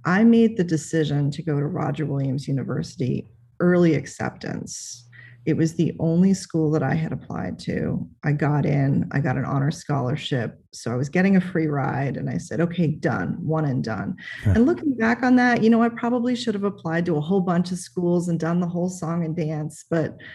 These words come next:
Speaker 1: um, I've learned a lot about my personality, and, uh, on the disc profile, I'm a D. Um, <laughs>
Speaker 2: <laughs>
Speaker 1: and I'm an E N T P, close to E N T J when we talk about, um,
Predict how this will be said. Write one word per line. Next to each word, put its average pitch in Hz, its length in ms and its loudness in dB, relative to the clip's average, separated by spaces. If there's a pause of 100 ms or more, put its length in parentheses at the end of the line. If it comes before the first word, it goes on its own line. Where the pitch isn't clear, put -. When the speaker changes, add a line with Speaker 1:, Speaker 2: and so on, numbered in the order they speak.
(420)
Speaker 1:
um, 147 420 2
I've 170 140 4
learned 202 160 6
a 185 40 6
lot 175 160 4
about 170 200 2
my 165 100 0
personality, 160 1120 0
and, 143 380 -2
uh, - 220 -6
on 139 120 -2
the 143 80 0
disc 160 400 -4
profile, 156 580 0
I'm 160 180 2
a 147 40 2
D. 160 580 -2 (680)
Um, 139 320 2
<laughs> - 680 2
Speaker 2:
<laughs> - 280 0
Speaker 1:
and 156 280 4 (160)
I'm 160 180 2
an 156 180 2 (560)
E 208 140 4
N 185 240 4
T 180 280 -4
P, 185 320 2
close 170 340 0
to 180 120 2
E 170 200 0
N 151 160 0
T 175 240 -4
J 170 500 0
when 175 140 -2
we 151 100 -4
talk - 300 -6
about, 143 500 -2
um, 113 460 -4